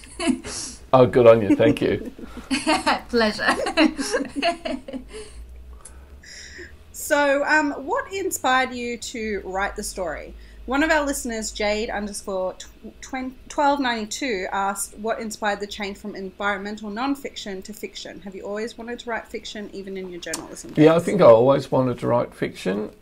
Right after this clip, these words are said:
Speaker 2: Uh, never really had the opportunity. Didn't really have the confidence to write fiction, strangely enough. Journalism, I guess, is there's a safety net. You're reporting the facts. Also,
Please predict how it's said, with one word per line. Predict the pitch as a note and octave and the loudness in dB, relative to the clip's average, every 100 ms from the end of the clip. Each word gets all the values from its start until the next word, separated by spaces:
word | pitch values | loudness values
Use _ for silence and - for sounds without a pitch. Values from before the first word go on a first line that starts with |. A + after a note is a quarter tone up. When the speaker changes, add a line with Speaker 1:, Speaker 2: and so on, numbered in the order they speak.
| - | -2
Speaker 2:
Uh, | B2 A#2+ A#2+ | 4 4 4
never | C#3+ C#3 B2+ | 4 6 8
really | B2 A#2 | 6 4
had | G#2 G#2+ | 2 0
the | G#2 | 2
opportunity. | A2 G#2 G2 - A#2+ A#2 A2 A2 A2+ - - - | 2 0 -6 -6 -2 0 0 -2 -4 -10 -20 -4
Didn't | E3+ F#3 E3+ - | 0 4 4 6
really | C3+ B2+ A2 | 6 6 4
have | G#2+ - | 0 -2
the | - | -8
confidence | - A2+ B2 - B2 C#3+ - - | -4 -4 -4 -4 -4 -4 -6 -12
to | C3+ | -6
write | B2+ B2+ B2 - | -2 0 -2 -6
fiction, | - F3 - F#3+ G#3 | -10 -8 -4 -4 -4
strangely | - - C#3 A#2 A2+ - A#2 | -8 -4 0 2 0 -4 -4
enough. | G#2+ G#2+ A#2 F3+ - - - - - - | -2 -2 -2 -4 -10 -20 -20 -20 -20 0
Journalism, | D3 C#3 C#3 C3 G2+ A2+ G#2+ G#2 - - | 8 8 8 4 2 2 2 0 -2 -2
I | |
guess, | G#2+ G#2+ G#2 - | 0 2 2 0
is | F#2+ | -8
there's | - G#2+ F#2 | 0 0 0
a | G#2+ | -6
safety | - A2+ A2 - | -4 -2 -2 -4
net. | G#2+ G2+ - | -4 -4 -4
You're | G#2+ | -2
reporting | G2+ - A2+ A2 A2 G#2+ G2 A2+ | -2 0 2 2 2 -2 -4 -8
the | - | -8
facts. | - A#2 A#2+ F#3 - - - - - - - - - | -4 -2 -2 -2 -10 -18 -20 -20 -20 -20 -20 -10 2
Also, | A2+ - A2+ G#2+ G#2 | 4 4 4 4 2